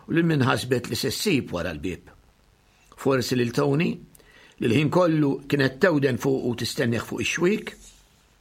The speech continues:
min jaf. Forsi ġie biex jgħidilha li kien laqat talba tagħha.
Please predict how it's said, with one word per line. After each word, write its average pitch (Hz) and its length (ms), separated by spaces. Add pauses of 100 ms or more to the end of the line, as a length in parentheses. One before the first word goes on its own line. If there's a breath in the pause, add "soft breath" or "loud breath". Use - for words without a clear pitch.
(100)
min 240 160
jaf. - 400 (800 loud breath)
Forsi 185 320
ġie 165 120
biex 160 200
jgħidilha 151 400
li 135 120
kien 135 160
laqat 127 360
talba 113 240
tagħha. 117 380